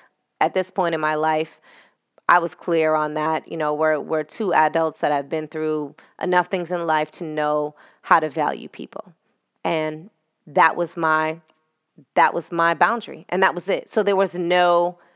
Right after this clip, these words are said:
there was no negotiating that. There, there just couldn't have been.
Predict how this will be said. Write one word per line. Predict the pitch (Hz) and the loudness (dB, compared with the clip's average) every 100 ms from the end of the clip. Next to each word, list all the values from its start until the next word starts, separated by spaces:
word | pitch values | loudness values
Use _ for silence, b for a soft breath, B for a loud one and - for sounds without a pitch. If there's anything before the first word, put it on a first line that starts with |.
| b _ | b _
there | 190 185 | 0 0
was | 180 175 | 0 -2
no | 170 | -2
negotiating | 175 165 170 170 - 220 208 226 233 | 0 -2 -2 -2 -2 0 0 -2 -4
that. | 226 262 - _ _ _ _ _ 165 | -2 -2 -4 _ _ _ _ _ 2
There, | 208 - | 2 2
there | 170 180 | 0 0
just | 175 165 | 0 -8
couldn't | - 214 156 | -4 -4 -4
have | 135 | -8
been. | 143 131 | -10 -10